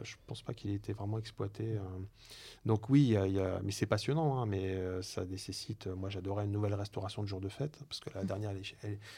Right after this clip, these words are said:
Speaker 1: la, la, la version couleur de Jour de fête de quatre-vingt-quinze, c'est une restauration chimique. Et j'adorerais qu'il y ait une restauration, euh, numérique,
Speaker 2: Mm.
Speaker 1: pour le coup.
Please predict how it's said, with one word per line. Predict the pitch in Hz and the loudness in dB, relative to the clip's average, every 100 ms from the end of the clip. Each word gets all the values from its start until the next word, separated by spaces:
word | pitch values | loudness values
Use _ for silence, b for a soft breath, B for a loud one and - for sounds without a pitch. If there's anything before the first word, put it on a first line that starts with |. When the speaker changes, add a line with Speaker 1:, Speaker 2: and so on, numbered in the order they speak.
| B B | B B
Speaker 1:
la, | 104 95 | -4 -4
la, | 95 90 95 | -4 -6 -6
la | 95 | -6
version | 92 - - | -8 -10 -10
couleur | - 113 110 | -2 0 2
de | 98 | 0
Jour | 98 | -4
de | 101 | -6
fête | - - | -8 -10
de | - | -10
quatre-vingt-quinze, | 101 - 101 117 110 | -10 -6 -6 -4 -6
c'est | - 110 | -4 -6
une | 104 | -4
restauration | 98 - 98 - 120 - | -6 -8 -8 -8 -12 -12
chimique. | - - 107 127 - - _ _ _ - - _ _ _ - - - B B B - | -4 -2 0 -2 -4 -14 _ _ _ -20 -20 _ _ _ -20 -14 -14 B B B -2
Et | 104 | 0
j'adorerais | 92 92 95 95 113 | 0 0 0 0 -4
qu'il | 123 - 104 | -4 -2 -2
y | |
ait | |
une | 98 | -2
restauration, | 98 - 107 110 - 113 104 101 | -4 -6 -6 -4 -4 -4 -4 -2
euh, | |
numérique, | 98 110 104 101 147 196 | 2 4 4 2 0 -2
Speaker 2:
Mm. | 151 | -2
Speaker 1:
pour | 95 | -2
le | 95 | -4
coup. | - | -6